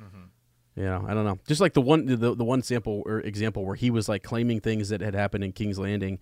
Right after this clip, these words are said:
Speaker 2: but yet he's over, you know, at Dragonstone, and it's like, how does he know what's going on?
Speaker 1: Mm-hmm.
Speaker 2: So
Speaker 1: Yeah, yeah.
Speaker 2: I don't know. Um, so anyways, that, that's cool. That, it's, it's agreed that, like, after the,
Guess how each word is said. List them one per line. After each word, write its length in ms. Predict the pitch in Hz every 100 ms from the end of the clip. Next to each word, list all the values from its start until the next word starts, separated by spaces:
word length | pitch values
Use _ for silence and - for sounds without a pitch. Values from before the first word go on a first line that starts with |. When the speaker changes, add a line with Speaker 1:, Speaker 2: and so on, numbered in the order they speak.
| - -
Speaker 2:
but 80 | 110
yet 160 | 107 104
he's 220 | 117 110
over, 420 | 104 98 101 98 -
you 100 | 101
know, 180 | 98
at 220 | 85 95 -
Dragonstone, 600 | 98 101 104 95 76 73
and 80 | 87
it's 140 | 98 101
like, 200 | 90 78 _ _ _ _ _ _ -
how 160 | 160
does 160 | 180 160
he 100 | 180
know 140 | 101
what's 180 | 85 -
going 200 | - 85
on? 200 | - - - _ _ _ _ _ _ _ _ _ _ _
Speaker 1:
Mm-hmm. 80 | 113
Speaker 2:
So 320 | 110 107 - - -
Speaker 1:
Yeah, 160 | 127 147 _ _ _
yeah. 160 | 160 117 _ _ _ _ _ _ _ _ -
Speaker 2:
I 200 | 139 120
don't 100 | 104
know. 180 | 90 90 - -
Um, 400 | 135 131 127 107 - - -
so 160 | 240
anyways, 160 | 240 165
that, 160 | 180
that's 180 | 170 165
cool. 240 | - 104 101
That, 160 | 120
it's, 320 | 123 123 127 -
it's 200 | 135 127
agreed 340 | 113 127 120
that, 120 | 120 107
like, 240 | 104 -
after 640 | 107 104 - 113 107 101 95 - _ _ _ _ 110
the, 160 | 113